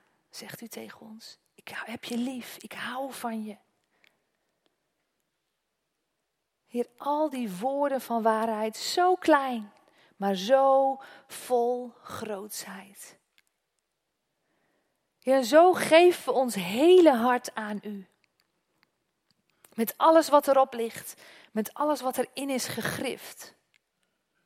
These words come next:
Heer, dat we niet meer vanuit die stenen tafelen hoeven te leven, vanuit wetten en regels,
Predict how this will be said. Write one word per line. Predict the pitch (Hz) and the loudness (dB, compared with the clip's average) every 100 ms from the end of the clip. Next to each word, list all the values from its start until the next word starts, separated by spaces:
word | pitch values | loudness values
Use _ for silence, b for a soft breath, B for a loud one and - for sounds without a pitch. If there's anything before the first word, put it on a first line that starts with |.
| _ _ _ _ _ _ _ _ _ | _ _ _ _ _ _ _ _ _
Heer, | 269 302 | 0 2
dat | 269 | 4
we | 277 | 4
niet | 294 349 | 4 4
meer | 330 320 | 4 4
vanuit | 302 285 285 | 6 4 4
die | 269 | 0
stenen | - - 330 339 339 285 240 | -4 2 4 4 4 2 4
tafelen | 311 285 320 - 302 285 | 4 6 2 4 2 0
hoeven | 262 254 262 | -6 -6 -2
te | 247 | 2
leven, | 240 226 226 - 214 | 4 4 0 -6 -6
vanuit | 240 233 214 180 | 0 2 0 6
wetten | 311 311 277 269 | 6 6 2 0
en | 208 202 | 0 2
regels, | 247 247 233 - - - | 4 4 2 -4 -14 -18